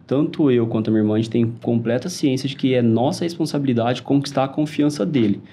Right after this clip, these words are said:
É, a gente também sabe que tem que partir dele a abertura pra gente poder construir, mas, enfim, é nossa missão. E de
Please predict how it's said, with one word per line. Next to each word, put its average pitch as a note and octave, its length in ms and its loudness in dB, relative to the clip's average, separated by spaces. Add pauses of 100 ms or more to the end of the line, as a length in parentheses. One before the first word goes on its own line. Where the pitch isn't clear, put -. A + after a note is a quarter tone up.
(540)
É, - 220 -2
a E3 80 -2
gente A#2 120 0
também A#2 200 2
sabe A2+ 320 -4
que - 160 -8 (400)
tem A#2 140 2
que A#2 80 -2
partir A#2 320 0
dele B2+ 360 2
a D3 220 0
abertura D3 640 2
pra D#3 320 -2
gente D3+ 260 0
poder D3+ 520 0 (140)
construir, E3+ 640 2
mas, G#2 280 2
enfim, B2 420 0
é B2+ 80 -2
nossa A#2 380 2
missão. G#2+ 400 0 (760)
E A#2+ 640 4
de C3 720 4